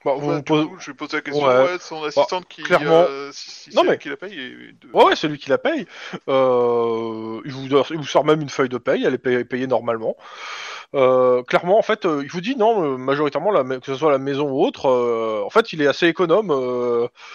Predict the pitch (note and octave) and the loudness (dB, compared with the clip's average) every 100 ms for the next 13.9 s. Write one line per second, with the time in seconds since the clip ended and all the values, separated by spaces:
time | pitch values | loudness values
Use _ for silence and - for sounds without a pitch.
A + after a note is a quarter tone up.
0 | - - - D3+ D3 C#3 C3 B2+ B2 A#2+ | -20 -20 -16 -14 -6 -2 2 4 4 2
1 | A#2 A2+ A2+ - D3 F#3+ G3 D3 - A#3+ | 0 -4 -6 -6 2 2 2 -2 -2 2
2 | D#3+ C#3+ E3 - G#3+ E3+ D3+ - D#3+ E3 | 4 4 0 4 4 4 -2 -4 -6 -8
3 | _ _ - B2+ D3 C#3+ C#3 F#3+ F3+ D3 | _ _ -16 -10 -4 0 4 4 4 0
4 | F3 E3 D3 C#3+ C#3+ D3 - G3+ D#3+ C#3 | 0 0 2 2 0 -2 -2 2 4 4
5 | C3+ B2+ D3 C#3+ C3+ G#3+ D#3+ - G3 E3+ | 2 0 0 -2 -2 -2 -4 2 4 4
6 | E3+ D3 - _ _ _ _ - - C#3 | 0 -6 -8 _ _ _ _ -20 -10 -2
7 | C3 B2 B2 C3 C3+ C3 C3+ D3 F3+ F3 | 2 2 2 0 0 0 0 2 2 2
8 | C3+ C3 E3+ D3 - F3 E3 D#3 C#3 B2+ | 0 2 4 2 2 4 6 4 2 0
9 | A#2+ A#2 A2 F2+ _ - E3+ G3+ F3 C#3 | -4 -12 -20 _ _ 0 2 2 -2 -10
10 | D#3 F3 A3 E3 D3 C#3+ D3 D3+ G3+ - | -8 -4 -4 0 4 4 4 2 2 -2
11 | D3+ E3+ F#3+ D3+ D#3 C#3+ C#3 C3+ - G3 | 2 4 2 2 2 2 0 -4 -6 -6
12 | C4 C#3 C#3 _ _ _ - - - C3+ | -6 -8 -12 _ _ _ -20 -20 -4 0
13 | D3 C#3+ D3 C#3 C#3+ D3+ D3+ B3+ E3+ | 2 2 2 0 2 4 6 4 2